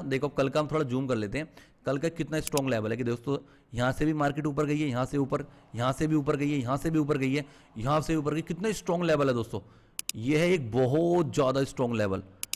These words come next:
हम इस लेवल को ड्रॉ करेंगे, मैं आपको बताता हूँ किस तरीके से। ये हमारा बहुत स्ट्रॉन्ग लेवल है, अब हम इस लेवल को यहाँ पर ड्रॉ कर लेंगे।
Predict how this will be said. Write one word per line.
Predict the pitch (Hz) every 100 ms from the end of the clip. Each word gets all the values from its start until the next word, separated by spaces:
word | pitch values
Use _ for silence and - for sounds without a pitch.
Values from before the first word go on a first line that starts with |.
| -
हम | 131 160
इस | - 147
लेवल | 139 123 127
को | 156
ड्रॉ | 120 127
करेंगे, | 123 117 151
मैं | - - - - - - - - -
आपको | 117
बताता | 120 120
हूँ |
किस | 117 110
तरीके | 113 104 107
से। | - - - _ _ _ _ _ _ _ _ _ - - -
ये | 107 120
हमारा | 147 135 156
बहुत | 123 143 147
स्ट्रॉन्ग | - 147
लेवल | 139 117 104
है, | 143 - - -
अब | -
हम | 160
इस | 180 170
लेवल | 151 127 123
को | 127
यहाँ | 135 113
पर | 135
ड्रॉ | 123 113
कर | 104
लेंगे। | 90 90 98